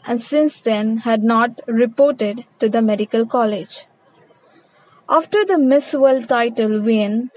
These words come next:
Manushi moved from New Delhi to Mumbai along with her parents to pursue a career in Bollywood. Also, post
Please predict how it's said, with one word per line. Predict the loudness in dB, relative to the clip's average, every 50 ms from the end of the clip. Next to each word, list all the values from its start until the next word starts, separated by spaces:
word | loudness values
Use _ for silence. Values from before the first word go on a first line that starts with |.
| -14 -6
Manushi | 0 2 2 4 4 4 4 2 0 0 -2 -4 -4 -4 -4 -4 -4 0
moved | 2 2 2 2 2 -2 -4
from | -10 -8 -2 -2 0 2 2 2 2
New | 2 2 0
Delhi | 0 2 2 2 2 2 -2 -2 -4 -6 -8 -10 -6 -4
to | -2 0
Mumbai | 0 2 2 2 2 2 2 2 0 -2 -4 -6 -10 -14 _ -20 -20 -20 -10 -2 0
along | 2 2 2 2 0 0 -2 -2
with | 0 2
her | 2 2
parents | 2 _ 0 0 2 2 2 0 0 -2 -2 -4 -6
to | -6 -6 -4
pursue | 0 0 0 0 0 -2 -6 -6 -4 -4 -2 -4 -6 -8 -12 _ _ _ _ _ _ -10
a | -10 -10
career | -4 2 4 4 4 4 2 0 0 -2 -2 -4 -8 _
in | -2 0 0 2
Bollywood. | 2 2 0 0 0 -4 -6 -6 -6 -8 -8 -10 -12 -18 _ _ _ _ _ _ _ _ _ _ _ _ _
Also, | 2 4 4 4 2 -2 -2 0 0 0 0 -2 -6 -12 -4 2
post | 4 4 4 4 0 -4